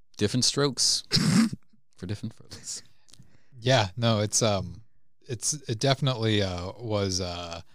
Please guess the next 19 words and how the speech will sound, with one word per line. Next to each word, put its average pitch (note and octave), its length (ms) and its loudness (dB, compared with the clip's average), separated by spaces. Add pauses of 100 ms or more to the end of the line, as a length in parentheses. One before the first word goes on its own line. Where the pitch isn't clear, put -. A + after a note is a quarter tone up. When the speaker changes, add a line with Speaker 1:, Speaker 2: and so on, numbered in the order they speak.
(460)
Speaker 2:
very A#2+ 260 6
interesting G#2+ 460 -2
how F#2+ 240 -2
he, F2+ 400 -2
um, F2 400 -8 (260)
was F#2+ 420 -2
holding G#2+ 300 -6
himself F#2 600 -4 (440)
and B2+ 140 4
the B2+ 60 2
thing, E3 460 -2 (160)
y-, F3+ 120 -10 (240)
I've E3 140 0
heard F#3 180 -2
several F3 260 4
different C3+ 280 2
things, C3+ 280 2
but, A#2+ 180 2
like, G#2 280 0